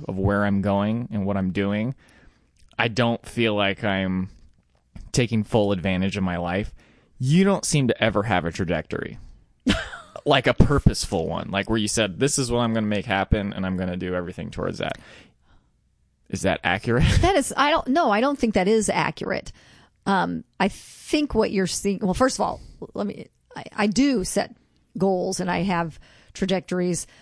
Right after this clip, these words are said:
Speaker 2: less now than I did when I was younger. Like,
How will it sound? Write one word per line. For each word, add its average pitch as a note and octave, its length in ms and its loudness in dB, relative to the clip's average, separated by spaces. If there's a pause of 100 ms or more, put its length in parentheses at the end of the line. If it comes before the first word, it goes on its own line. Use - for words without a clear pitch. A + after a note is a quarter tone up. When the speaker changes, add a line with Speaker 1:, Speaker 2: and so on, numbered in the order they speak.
Speaker 2:
less A3+ 580 2
now G3 380 2
than F#3+ 160 0
I F3+ 80 0
did F#3 200 0
when F3 120 -2
I F3 60 -2
was E3 160 -2
younger. F#3 380 0
Like, E3+ 300 -4